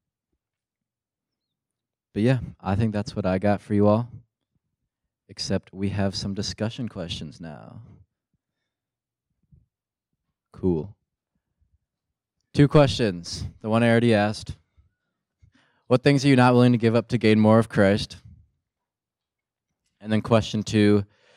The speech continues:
is there an immediate action step that you could take to focus your heart more on Jesus?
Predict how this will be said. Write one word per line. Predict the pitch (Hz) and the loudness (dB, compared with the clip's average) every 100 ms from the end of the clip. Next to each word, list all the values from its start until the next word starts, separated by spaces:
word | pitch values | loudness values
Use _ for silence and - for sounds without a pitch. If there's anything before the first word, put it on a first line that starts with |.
| _ _ - | _ _ -2
is | 117 120 | 0 4
there | 127 | 6
an | 127 | 6
immediate | 120 113 120 127 123 | 6 4 6 4 2
action | 107 107 - 101 | 0 -2 -4 -12
step | - 104 - | -6 -8 -6
that | 98 | -10
you | 92 110 | -2 -2
could | 110 104 | 0 -2
take | 110 98 - | 0 0 -2
to | 101 | -10
focus | - 95 - 98 | -8 -8 -8 -10
your | 104 | -10
heart | 90 95 90 _ _ _ _ _ | -6 -4 -6 _ _ _ _ _
more | 98 101 | -4 -2
on | 98 | -2
Jesus? | 90 87 76 71 76 - | -8 -14 -16 -16 -14 -14